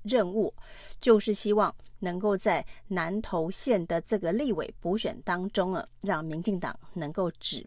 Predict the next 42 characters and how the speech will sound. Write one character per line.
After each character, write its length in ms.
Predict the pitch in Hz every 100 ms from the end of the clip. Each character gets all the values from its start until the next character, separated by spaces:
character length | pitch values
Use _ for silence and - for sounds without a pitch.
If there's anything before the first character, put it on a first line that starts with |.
| -
败， 180 | 196 - - - - - - -
因 160 | 247
为 160 | 240 - -
已 80 |
经 240 | 175 208 214 -
连 280 | 185 175 202
败 160 | 208
了 120 | 165 147
这 180 | - 269
么 120 | 202
多 200 | 226 233
场， 240 | - - - - - -
赖 160 | 233 220
清 200 | 220 214
德 160 | 170 160
是 140 | 190
非 220 | - 285
常 220 | 277 185
非 140 | 208 214
常 280 | - 143 151 - - -
需 300 | - 220 214
要 180 | 196 -
一 60 |
场 340 | 208 - 160 - -
胜 360 | - 294 196
利， 160 | 214 - - - - -
让 240 | 208 180
他 240 | 180 190 185
的 180 | 165 -
这 200 | - 185
一 180 | 131 156
个 180 | - -
共 300 | - 247 175
主 160 | 180 135
的 140 | 151
地 220 | - 180
位 200 | 165 - -
更 240 | 214 160
加 200 | 160 160
的 120 | 156 -
巩 220 | - 117 -
固。 220 | - -